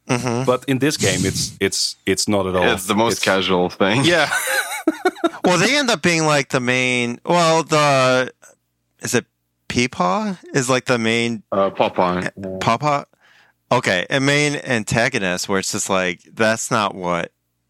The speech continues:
Speaker 1: I expect. Because the game kinda sets it up that this corporation is going to be maybe the bad guy or antagonist. And
Speaker 2: Mm-hmm.
Speaker 1: then it kinda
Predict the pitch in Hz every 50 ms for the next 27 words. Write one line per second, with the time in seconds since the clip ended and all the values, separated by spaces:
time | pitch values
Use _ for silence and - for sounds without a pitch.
0 | _ _ - 101 95 95 - - - - 98 92 - - - 156 147 170 147 143
1 | 147 156 127 151 175 202 196 - 190 147 127 - - 123 - - 113 113 - -
2 | 104 95 - 98 90 - - - 104 95 - - 92 92 110 107 - 101 92 -
3 | - 95 87 87 87 78 - 92 85 82 80 85 - _ _ _ _ _ _ _
4 | _ _ _ _ _ _ _ _ _ _ _ _ _ _ _ _ - 104 104 95
5 | 95 92 85 92 92 87 - - _ _ _ _ _ _ _ _ _ _ _ _
6 | _ _ _ _ _ _ _ _ _ _ _ _ _ _ _ _ _ _ _ _
7 | _ _ _ _ _ - 101 95 95 92 - 95 92 90 90 90 90 - - _
8 | - 110 101 92 - 101 92 92 90 90 90 85 82 80 - - - _ _ -
9 | _ _ - 104 98 95 98 98 95 92 92 92 95 95 95 - - - 104 110
10 | - - - 127 131 139 127 101 92 90